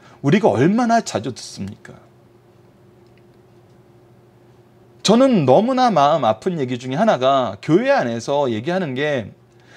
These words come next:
정말 가난한 자들의 일터를 빼앗고 있으면서 뭐라고 얘기하는 이야기가 나오냐면,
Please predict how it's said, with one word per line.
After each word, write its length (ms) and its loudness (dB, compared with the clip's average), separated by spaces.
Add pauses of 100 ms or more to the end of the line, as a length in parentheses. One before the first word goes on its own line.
(180)
정말 500 0
가난한 600 2
자들의 440 2
일터를 640 0
빼앗고 480 0
있으면서 600 -4
뭐라고 680 0
얘기하는 420 -4
이야기가 300 -4
나오냐면, 760 -4